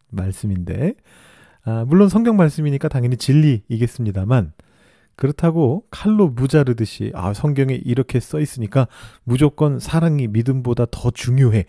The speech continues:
이렇게 말하기는 또 조금 힘든 것 같습니다.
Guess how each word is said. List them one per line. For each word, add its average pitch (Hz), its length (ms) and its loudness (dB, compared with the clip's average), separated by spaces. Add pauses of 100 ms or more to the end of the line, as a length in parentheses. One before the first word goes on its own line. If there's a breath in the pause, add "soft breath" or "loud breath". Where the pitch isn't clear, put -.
(280 loud breath)
이렇게 151 540 -2
말하기는 127 560 -2
또 226 100 -6
조금 190 580 -4 (200)
힘든 202 640 -2
것 117 180 -2
같습니다. - 560 -8